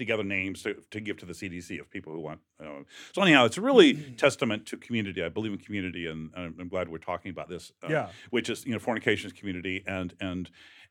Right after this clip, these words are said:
Speaker 1: and many different ways that we can be, show up as community,
Speaker 2: 'Cause I
Speaker 1: you
Speaker 2: think
Speaker 1: know?
Speaker 2: it goes hand in hand. I mean, not to get, like, too deep about it, 'cause I know you hate that, but, like,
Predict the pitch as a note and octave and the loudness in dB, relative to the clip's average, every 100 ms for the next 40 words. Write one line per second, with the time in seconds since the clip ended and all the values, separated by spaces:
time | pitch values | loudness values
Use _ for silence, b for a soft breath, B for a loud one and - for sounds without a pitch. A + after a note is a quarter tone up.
0 | - G#2+ G2+ F2+ C3+ G3 E3 C3 - - | -8 -6 -6 -4 -2 0 0 -2 -4 -6
1 | G2+ G#2+ A2 G2 G2+ G2+ A#2 G2 D#2+ F2 | -2 0 0 -2 -4 -4 -6 -8 -10 -14
2 | D2+ - - - E2+ E2+ C#2+ - - B1+ | -16 -16 -10 -6 -4 -6 -10 -20 -20 -20
3 | - - _ _ - D4 F4 - A4 - | -20 -20 _ _ -4 -2 -2 -4 -6 -2
4 | D4+ - A3+ G3 D3+ E3+ D#3 C#3+ E3+ G3+ | 0 0 -2 -2 -2 -2 -2 -4 -2 -2
5 | A#3+ D4 G#3+ C#3+ C#3 - F3 C3 C#3 D#3 | -2 -2 -2 -2 -6 -8 -8 -6 -8 -6
6 | C3 B2+ A#2+ A#2 B2+ C3+ C#3+ B2+ B2 D3 | -6 -4 -4 -6 -6 -4 -2 -2 -2 -2
7 | E3+ C3 A#2 A#2 D3 D3+ D#3+ | -4 -6 -6 -4 -4 2 0